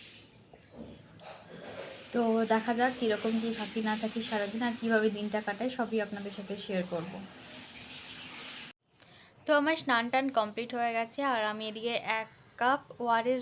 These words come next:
জল নিয়ে বসেছি। আর এখানে রোদটাও ভালো আসে, কিন্তু আজকে যেহেতু বাইরে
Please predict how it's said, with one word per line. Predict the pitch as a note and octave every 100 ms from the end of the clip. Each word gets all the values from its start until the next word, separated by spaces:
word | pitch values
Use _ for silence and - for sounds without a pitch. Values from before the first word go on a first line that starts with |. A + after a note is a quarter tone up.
| A#3
জল | A#3 A3+ A3
নিয়ে | A#3 A3+ A3+
বসেছি। | G#3 A3+ A3+ B3 D4 - - - - - - G#3
আর | G#3+ G#3+
এখানে | G#3+ B3 B3 A#3
রোদটাও | A3 G#3+ B3 B3+ G#3
ভালো | G#3+ A#3 A#3+ A3+
আসে, | - G#3+ - - - _ _ -
কিন্তু | A3 G#3+ A#3+ A#3 A#3+ A3+ -
আজকে | G#3+ - B3 A3+
যেহেতু | B3 B3+ C4+ A3+
বাইরে | G#3+